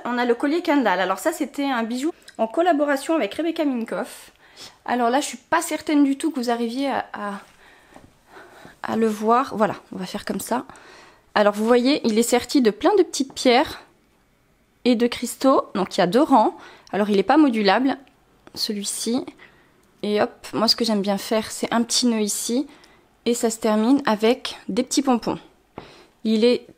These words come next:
très, très joli, très élégant, très fin. Alors vous pouvez régler, euh,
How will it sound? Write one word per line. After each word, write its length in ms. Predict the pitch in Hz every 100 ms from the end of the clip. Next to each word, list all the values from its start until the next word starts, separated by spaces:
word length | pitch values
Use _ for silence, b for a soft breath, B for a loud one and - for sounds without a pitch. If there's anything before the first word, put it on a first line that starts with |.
| -
très, 440 | - - 277 277
très 300 | 277 - 254
joli, 320 | 247 233 214
très 440 | - - 302 277 269
élégant, 460 | 247 220 233 254 285 - _ _ _ b b b b b _
très 240 | - - 285
fin. 280 | - 247 233
Alors 260 | 285 196
vous 100 | 185
pouvez 220 | 202 240
régler, 400 | 262 240 240 262
euh, 160 | 220 147